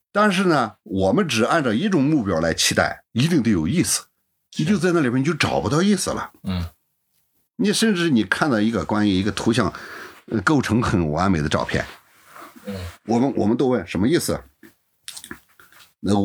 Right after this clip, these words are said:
Speaker 1: 那威斯顿拍了个青椒，我靠！那么伟大的作品啊，
Speaker 2: 嗯。
Speaker 1: 价格那么昂贵，那是一个老百姓说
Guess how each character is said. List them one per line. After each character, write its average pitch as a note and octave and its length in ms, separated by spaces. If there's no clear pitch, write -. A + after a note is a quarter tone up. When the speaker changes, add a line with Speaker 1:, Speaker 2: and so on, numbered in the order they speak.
Speaker 1:
那 B2+ 140
威 B2 100
斯 C#3 100
顿 C#3 240
拍 - 240
了 B2 60
个 G#2+ 80
青 B2 240
椒， B2 140
我 C#2+ 160
靠！ - 360
那 G#3 200
么 G3 160
伟 A#2 180
大 B2+ 180
的 A#2 80
作 A#2+ 200
品 - 200
啊， - 340
Speaker 2:
嗯。 D2+ 120
Speaker 1:
价 - 200
格 B2 180
那 E3+ 120
么 D#3+ 160
昂 G#2 160
贵， A2+ 260
那 C#3 180
是 D3+ 340
一 F#3 60
个 F3 100
老 D3 140
百 D3+ 140
姓 E3+ 160
说 D#3 140